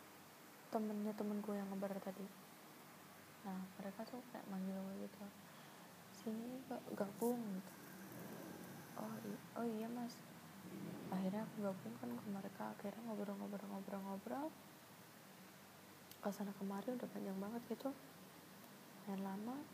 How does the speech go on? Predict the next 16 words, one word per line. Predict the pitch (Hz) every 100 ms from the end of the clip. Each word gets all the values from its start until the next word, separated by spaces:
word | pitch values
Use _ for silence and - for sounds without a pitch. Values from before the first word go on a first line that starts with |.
| - - - - - - -
Terus | 247 -
ternyata | 226 208 202 - 277
ada, | 247 220 226 269 - - - - - - - - - -
kalau | 220 214 214
nggak | 208 196
satu | 208 196 269
ya | 262
dua | 233 208 208
orang | 202 196 254
yang | 254 233
mereka | 214 202 - - - - - - 214
berdua | 208 208 - 202
itu | 214 196 185 262 302 - - - - - - - - - - - - - - - - - -
adalah | 214 208 202 196 214 247 262 - - - - - - - - - - -
mahasiswa | 214 208 214 - 240
psikologi. | 240 - 196 190 190 214 196 185